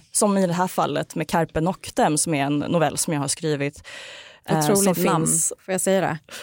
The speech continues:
Speaker 2: Riktigt snyggt.
Speaker 1: Tack så mycket.
Speaker 2: <laughs>
Speaker 1: Fånga natten.
Speaker 2: Jajamän.
Speaker 1: Ja, men det, det, ja, jag är väldigt,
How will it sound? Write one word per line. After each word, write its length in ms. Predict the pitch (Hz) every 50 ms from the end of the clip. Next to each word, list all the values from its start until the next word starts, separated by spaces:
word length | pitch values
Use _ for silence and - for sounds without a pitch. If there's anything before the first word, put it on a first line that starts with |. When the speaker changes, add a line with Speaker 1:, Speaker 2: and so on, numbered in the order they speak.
| - -
Speaker 2:
Riktigt 360 | - 185 - - 208 190 -
snyggt. 360 | - - 165 139 - _ - -
Speaker 1:
Tack 260 | - 214 170 - -
så 180 | - - 269
mycket. 520 | 302 415 - 349 277 240 185 185 180 190 277 285 - - _
Speaker 2:
<laughs> 160 | _ - - -
Speaker 1:
Fånga 380 | - - 240 220 196 180 180
natten. 520 | 170 180 202 - - - _ - 196 160 151
Speaker 2:
Jajamän. 440 | 165 165 160 165 175 190 196 196 185
Speaker 1:
Ja, 140 | 175 185
men 180 | 196 202 196 196
det, 340 | 185 196 180 170 165 135 135
det, 400 | 156 160 175 165 147 - - - -
ja, 200 | 170 160 160 180
jag 160 | - 170 170 156
är 40 | 147
väldigt, 320 | 151 147 139 147 - -